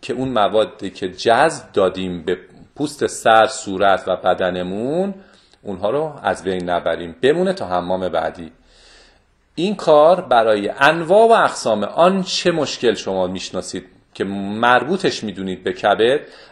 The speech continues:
از جوش و اگزما و خارش و پسوریوزیس و، اه، عرقسوز تا ریزش مو و پوست چرب و پوست خشک و،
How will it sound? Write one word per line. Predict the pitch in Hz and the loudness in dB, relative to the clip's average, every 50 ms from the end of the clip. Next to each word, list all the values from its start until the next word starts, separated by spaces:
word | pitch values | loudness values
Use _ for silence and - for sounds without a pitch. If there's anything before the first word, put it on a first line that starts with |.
| _ - | _ 0
از | 110 107 92 95 92 85 | 0 0 0 -2 -10 -14
جوش | - 95 117 135 147 135 110 - - - | -12 -8 -6 -4 -4 -4 -6 -8 -6 -6
و | 98 87 80 - - - | -4 -4 -6 -6 -4 0
اگزما | 110 107 92 87 - 98 101 98 98 107 120 127 120 104 90 87 | 0 0 0 -4 -6 -4 -2 -2 0 2 2 2 2 2 0 -2
و | 87 85 | -4 -4
خارش | - - - 104 101 98 95 104 120 120 - - | -4 -2 0 2 4 4 2 2 0 -2 -4 -4
و | 92 90 | -6 -6
پسوریوزیس | - - 104 92 - - 104 92 90 95 95 95 90 87 113 120 - - - - | -6 -6 -6 -6 -4 -4 -4 -4 -4 -4 -6 -6 -6 -6 -8 -10 -10 -10 -6 -6
و، | 92 82 80 - - - - - - - - - - - - - _ - | -6 -6 -6 -10 -16 -20 -20 -20 -20 -20 -20 -20 -20 -20 -20 -20 _ -4
اه، | - 95 | 0 0
عرقسوز | 92 - - 117 110 107 107 104 101 - - - - - 139 147 156 160 170 156 139 131 113 - | 0 4 6 8 8 10 10 8 6 4 0 -10 -8 -6 -4 -4 -4 -4 -4 -6 -8 -12 -12 0
تا | - 135 131 123 | 4 6 6 6
ریزش | 110 107 110 107 98 87 107 107 101 - - 110 | 4 2 -2 -4 -4 -2 -2 -2 -2 -2 -2 -4
مو | 98 98 113 135 139 120 101 92 | -4 -4 -4 -4 -2 -2 -2 -2
و | |
پوست | - - - 117 117 - - 113 | -4 -6 -10 -10 -10 -6 -4 -4
چرب | 98 - - - 127 127 123 120 101 90 | -4 -2 -2 2 4 4 6 4 4 2
و | 92 87 | -2 -6
پوست | - - 117 - - - - 107 | -6 -8 -10 -10 -10 -6 -4 -4
خشک | 92 - - 117 127 143 127 - - - - 101 | -4 -2 -2 0 0 0 0 0 -4 -6 -4 0
و، | 95 90 - | 0 0 0